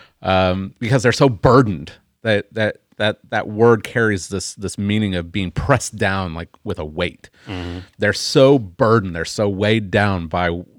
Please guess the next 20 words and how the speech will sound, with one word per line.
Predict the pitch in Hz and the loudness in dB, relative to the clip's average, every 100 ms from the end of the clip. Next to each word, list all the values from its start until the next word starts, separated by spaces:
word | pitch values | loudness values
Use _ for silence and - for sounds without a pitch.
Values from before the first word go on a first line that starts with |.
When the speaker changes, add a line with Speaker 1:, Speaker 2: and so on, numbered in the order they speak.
| _ | _
Speaker 1:
by | 87 85 | -6 -4
whatever | 92 101 104 92 | 0 2 2 0
afflictions | - 113 - - 85 78 | -2 -6 -4 -6 -6 -8
that | 82 | -8
they | 87 | -8
experienced, | 78 - 85 80 80 71 - - _ _ | -8 -8 -6 -6 -8 -12 -18 -20 _ _
um, | 104 82 80 80 - _ _ _ | -12 -10 -10 -14 -18 _ _ _
that | _ 113 95 87 | _ _ -6 -6
they | 107 95 92 | -10 -8 -6
despaired. | 85 - - - 87 - - - _ _ _ _ _ - | -6 -10 -12 -6 -4 -4 -8 -14 _ _ _ _ _ -12
They | 90 | -10
despaired. | 85 - 113 85 | -8 -4 -4 -4
They | 85 | -6
were, | 87 - | -6 -8
they | 90 | -4
were | 107 | -2
at | 87 | -2
a | |
loss. | 85 82 73 - - - - - | -4 -4 -6 -8 -14 -16 -20 -10
Speaker 2:
Right. | 90 90 | -4 -4